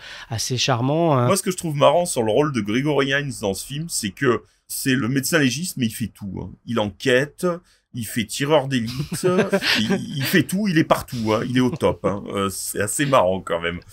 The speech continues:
Speaker 1: Alors, euh, Gregory Hines, c'est quelqu'un qui grandit à New York, hein, euh, c'est un grand danseur de claquettes. Euh, il s'est produit à Broadway, il a reçu pas mal de récompenses. Au cinéma, euh, il fait ses débuts vraiment, euh, dans La folle histoire du monde de Mel Brooks,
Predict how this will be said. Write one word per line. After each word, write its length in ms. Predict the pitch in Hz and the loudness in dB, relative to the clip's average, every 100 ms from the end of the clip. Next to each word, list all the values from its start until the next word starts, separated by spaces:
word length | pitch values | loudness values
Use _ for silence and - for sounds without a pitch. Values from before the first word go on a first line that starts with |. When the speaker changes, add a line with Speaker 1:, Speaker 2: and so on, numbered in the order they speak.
| - - - | -16 -14 -4
Speaker 1:
Alors, 240 | 120 120 | 0 2
euh, 140 | 123 120 | 2 0
Gregory 440 | 127 135 135 139 | 0 2 2 2
Hines, 200 | 170 202 | 2 2
c'est 220 | - - | 0 0
quelqu'un 240 | 147 143 165 | 0 2 2
qui 160 | 151 | 2
grandit 500 | 143 135 151 147 160 | 0 2 2 2 2
à 80 | 147 | 2
New 140 | 139 147 | 4 2
York, 380 | 180 214 - 143 | 2 0 -2 -2
hein, 240 | 151 156 | 0 0
euh, 280 | 131 123 120 | 2 2 2
c'est 180 | - 117 | 2 0
un 100 | 120 | 0
grand 360 | 123 127 202 | 0 0 2
danseur 420 | 175 165 - 165 143 | 2 0 0 2 2
de 80 | |
claquettes. 560 | 131 160 156 240 269 160 - - - - - | 2 0 0 -4 -4 -12 -14 -20 -20 -18 -2
Euh, 160 | 127 147 | 2 2
il 80 | 156 | 4
s'est 140 | 185 | 4
produit 420 | - 165 143 147 | 6 4 4 2
à 60 | 127 | 2
Broadway, 680 | 123 123 151 165 175 175 165 | 2 4 4 6 8 8 6
il 100 | 139 | 4
a 60 | |
reçu 340 | 123 135 - 127 | 4 2 0 -4
pas 240 | 156 143 | 0 0
mal 280 | 151 151 147 | 2 0 2
de 80 | 127 | 2
récompenses. 720 | 123 135 131 190 226 - - _ _ _ _ | 4 2 2 2 2 2 -2 _ _ _ _
Au 100 | 190 | 6
cinéma, 760 | - 220 196 185 202 247 233 147 | 6 6 6 6 4 4 4 2
euh, 140 | 135 | 2
il 140 | 139 | 0
fait 100 | - | -2
ses 160 | 165 147 | -2 -4
débuts 500 | 135 151 147 214 220 | -6 -6 -6 -6 -4
vraiment, 720 | 139 131 135 151 190 226 220 147 | -2 -2 0 0 -2 -2 -2 0
euh, 340 | 131 127 127 | 2 2 2
dans 140 | 127 | 2
La 100 | 143 | 2
folle 220 | 139 233 208 | 2 0 0
histoire 260 | - 196 | 0 0
du 140 | 160 156 | 2 0
monde 320 | 147 143 123 | 0 -2 0
de 120 | 127 | 2
Mel 200 | 143 180 | 4 4
Brooks, 500 | 151 156 - - - | 4 2 4 2 0